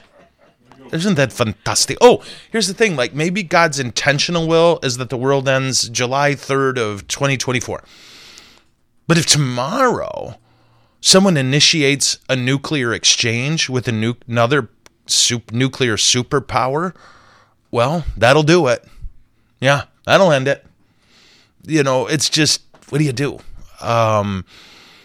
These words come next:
free will seems to mitigate a hard, fast plan.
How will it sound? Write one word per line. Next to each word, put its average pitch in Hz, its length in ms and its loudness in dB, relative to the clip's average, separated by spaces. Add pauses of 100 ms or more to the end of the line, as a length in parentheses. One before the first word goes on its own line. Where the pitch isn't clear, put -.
(160)
free 185 380 0
will 117 720 0 (500)
seems 147 640 0
to 131 200 -2
mitigate 113 1040 -2
a 120 140 -2
hard, 123 560 -2
fast - 800 -4
plan. 95 640 -6